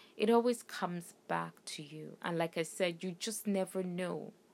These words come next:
who you're gonna cross paths with, how it's, it would t-, turn things in your favor.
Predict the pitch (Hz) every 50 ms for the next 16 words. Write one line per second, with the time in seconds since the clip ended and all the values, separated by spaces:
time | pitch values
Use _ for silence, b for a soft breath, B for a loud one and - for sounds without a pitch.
0 | b b b b b b b _ _ - - - 220 220 214 208 - 185 170 -
1 | 185 185 180 165 - - - - - 185 180 175 - - - - 180 175 175 -
2 | - - - 175 170 - - - - - - _ - - 190 190 190 196 190 -
3 | - - 175 170 - - - - - - - _ _ _ _ _ _ _ _ _
4 | _ - _ _ - 180 170 - - - 180 180 170 165 170 _ _ _ - _
5 | _ _ - - _ _ _ - _ _ _ - - - - - - _ _ _
6 | _ _ _ _ _ _ - - - - 254 233 226 226 220 - - - 226 202
7 | 175 170 - - 165 165 160 165 160 - - - 190 175 175 - - - -